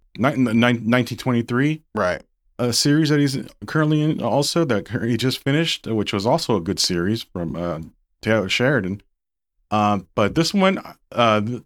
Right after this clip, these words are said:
Speaker 1: that was more traditional Harrison Ford. Shrinking is an all-new look at Shrink-, uh, at, at Harrison Ford as a comedic, uh, performing,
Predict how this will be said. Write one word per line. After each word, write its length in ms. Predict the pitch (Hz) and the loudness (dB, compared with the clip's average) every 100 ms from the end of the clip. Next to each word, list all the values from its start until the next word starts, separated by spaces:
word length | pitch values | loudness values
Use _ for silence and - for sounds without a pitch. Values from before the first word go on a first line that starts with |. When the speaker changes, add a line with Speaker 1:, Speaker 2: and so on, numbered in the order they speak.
| _ _ | _ _
Speaker 1:
that 160 | 151 147 | 2 4
was 160 | 151 143 | 4 2
more 180 | 143 131 | 2 2
traditional 720 | 127 131 147 - 160 160 160 | 0 2 0 0 0 2 2
Harrison 300 | 151 160 160 | 2 0 -2
Ford. 360 | 170 175 170 - - - | 0 2 0 -10 -20 -6
Shrinking 540 | - 160 180 127 107 - | 0 2 2 2 0 0
is 160 | 104 | -2
an 60 | 110 | 0
all-new 520 | - 127 120 113 113 | 0 2 2 2 0
look 320 | 104 107 104 | 2 0 0
at 160 | 101 85 | -2 -2
Shrink-, 320 | - 104 104 104 | -2 -4 -4 -2
uh, 200 | 98 92 | -2 0
at, 160 | 95 90 | -2 0
at 220 | 87 92 | 0 0
Harrison 320 | 101 104 95 | 0 -2 -6
Ford 400 | 92 110 104 107 _ - - - | -4 0 0 0 _ -20 -12 0
as 220 | 113 107 | 0 0
a 40 | |
comedic, 600 | - 113 120 107 104 - | -2 0 2 0 -2 -2
uh, 180 | 104 98 | 0 0
performing, 560 | 98 98 101 98 92 | -2 -2 0 0 0